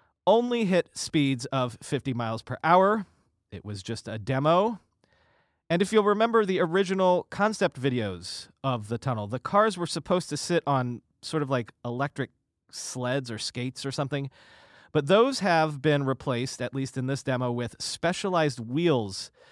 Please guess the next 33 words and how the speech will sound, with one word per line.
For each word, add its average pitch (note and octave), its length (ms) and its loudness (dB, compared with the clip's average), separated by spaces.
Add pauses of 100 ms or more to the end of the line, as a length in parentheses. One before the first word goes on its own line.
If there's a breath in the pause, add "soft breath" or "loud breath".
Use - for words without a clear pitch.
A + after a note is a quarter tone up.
(280 soft breath)
that B2 140 -2
you C3+ 100 0
would C3+ 120 -2
have D3 180 0
to C#3 120 -4
mount C#3 380 -2
on C3+ 160 -2
your B2 140 -2
own B2 160 -2
vehicle B2 560 0 (320)
to B2+ 100 -6
use C3+ 640 -2
in A2 260 -6 (300)
any A#2+ 220 -4
operational G#2+ 520 -8
tunnel. F2+ 400 -8 (640 soft breath)
Quoting G3 320 2
from D#3+ 260 -2
Wired, E3+ 520 4 (600)
"Gone G#3+ 360 6
Too G3+ 380 0
is E3+ 200 0
the D3+ 80 0
Boring F3 240 0
Company's D#3+ 400 -2
sixteen F#3 520 -4
passenger D3 480 0
pod G#3 440 2
concept, C3 580 -2
the B2+ 80 -6
centerpiece D3+ 500 0
of C3 120 -4
what C3+ 180 0